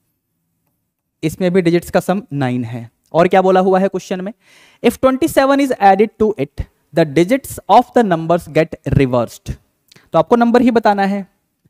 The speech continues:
तो यहां पर सेवेंटी टू में ट्वेंटी सेवन ऐड करके देखो क्या मिलेगा। जो भी नया नंबर मिलेगा उसमें जो डिजिट्स हैं वो रिवर्स हो जाने चाहिए, यानी सेवन टू का टू सेवन बन जाना चाहिए।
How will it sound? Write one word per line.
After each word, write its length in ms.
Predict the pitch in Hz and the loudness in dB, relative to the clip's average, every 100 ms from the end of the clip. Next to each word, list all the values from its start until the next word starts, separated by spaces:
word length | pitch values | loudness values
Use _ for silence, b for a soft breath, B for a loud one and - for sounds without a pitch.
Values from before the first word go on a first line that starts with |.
| _ _ - | _ _ -4
तो 100 | 277 | -2
यहां 340 | 202 170 240 | 0 0 0
पर 160 | 240 294 | 0 -2
सेवेंटी 460 | - 220 208 208 220 | -4 -2 -2 -2 -4
टू 180 | 220 | -4
में 120 | 214 214 | -4 -4
ट्वेंटी 360 | 208 190 185 | -4 -4 -6
सेवन 420 | 208 214 190 202 - | -4 -2 0 -2 -2
ऐड 220 | 165 175 180 | 0 0 0
करके 280 | 190 180 185 | -4 -4 -4
देखो 260 | 135 180 208 _ _ _ _ _ _ - | -4 -8 -12 _ _ _ _ _ _ 0
क्या 140 | 180 170 | 2 2
मिलेगा। 460 | 131 113 - 113 - _ _ _ _ _ _ _ _ _ _ _ - | 0 -4 -8 -12 -16 _ _ _ _ _ _ _ _ _ _ _ -6
जो 120 | 135 | 0
भी 100 | 185 | 2
नया 180 | 185 180 | 2 0
नंबर 240 | 185 185 | 0 -2
मिलेगा 360 | 185 147 151 277 _ _ _ _ _ _ _ - | 0 0 0 -4 _ _ _ _ _ _ _ -6
उसमें 260 | 160 202 | -4 -2
जो 80 | 202 | -2
डिजिट्स 360 | 156 156 175 - | 0 0 -2 -4
हैं 120 | 214 - | -8 -4
वो 80 | 147 | 0
रिवर्स 400 | 165 170 180 - | 2 2 0 0
हो 80 | 143 | -4
जाने 200 | 127 120 | -4 -4
चाहिए, 440 | 110 113 107 113 113 _ _ _ _ - | -8 -10 -12 -16 -20 _ _ _ _ -6
यानी 140 | 135 143 | -4 -2
सेवन 300 | 165 151 165 | 0 0 0
टू 140 | 165 | 0
का 80 | 196 | -2
टू 180 | - 165 | -2 -2
सेवन 220 | 165 147 | -2 -4
बन 160 | 131 | -4
जाना 180 | 123 117 | -4 -6
चाहिए। 300 | 117 113 113 | -8 -10 -10